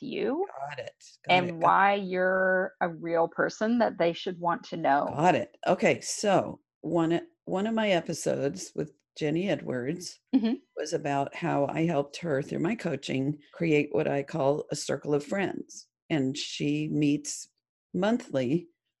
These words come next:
Speaker 2: with other local wedding vendors that she likes to work with. And so I can see how if all of them then make sure they have good Instagram accounts and are active with each other,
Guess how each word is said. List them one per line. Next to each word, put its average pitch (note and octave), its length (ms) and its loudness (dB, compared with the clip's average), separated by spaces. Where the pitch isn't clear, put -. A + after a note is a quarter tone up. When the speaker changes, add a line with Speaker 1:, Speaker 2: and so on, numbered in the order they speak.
Speaker 2:
with - 280 2
other D3+ 320 4
local C3+ 440 0
wedding D3 460 2
vendors B2+ 640 -2
that C#3 220 0
she - 280 -4
likes C#3 320 -4
to E3+ 100 -2
work C3+ 320 -4
with. D3 280 -6
And C#3+ 420 2
so C#3+ 580 0
I D3+ 200 0
can D#3 200 -2
see F3+ 320 -4
how D3 480 -4
if - 360 -2
all F#3 240 4
of D3 240 4
them C3+ 540 0
then C#3+ 220 2
make C#3 180 -2
sure D3 200 -2
they D3+ 140 -2
have D3 260 -6
good D3+ 280 -2
Instagram D3+ 840 0
accounts F#3+ 880 -4
and D#3+ 220 2
are D3 260 2
active D#3+ 760 -2
with D3+ 280 -2
each D3 240 -2
other, F#3+ 560 -2